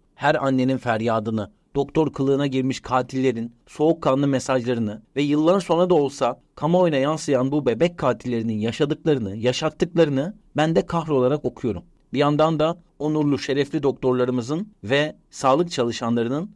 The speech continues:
meslekleri kirletiliyor. Bu ahlaksız, katil ruhlu pisliklerden dolayı kimse laf atmasın diye sustum ama yani artık susulacak gibi değil. Yani o kadar çaresiz,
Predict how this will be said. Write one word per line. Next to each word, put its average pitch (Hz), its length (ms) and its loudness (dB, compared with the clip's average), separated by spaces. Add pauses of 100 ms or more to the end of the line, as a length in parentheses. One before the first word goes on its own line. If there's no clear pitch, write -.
(140)
meslekleri 127 840 0
kirletiliyor. 104 720 -4 (160)
Bu 127 160 -2
ahlaksız, 117 760 -4
katil 123 420 -2
ruhlu 104 380 -2
pisliklerden 127 760 -2
dolayı 104 420 -2 (180)
kimse 196 360 2
laf 123 160 0
atmasın 139 460 0
diye 120 120 0
sustum 123 440 -4
ama 95 220 -4 (220)
yani 131 220 -2
artık 127 320 -4
susulacak 131 500 -4
gibi 107 180 -4
değil. 98 160 -10 (220)
Yani 120 400 -2 (100)
o 127 80 -4
kadar 127 360 2 (200)
çaresiz, 104 760 -4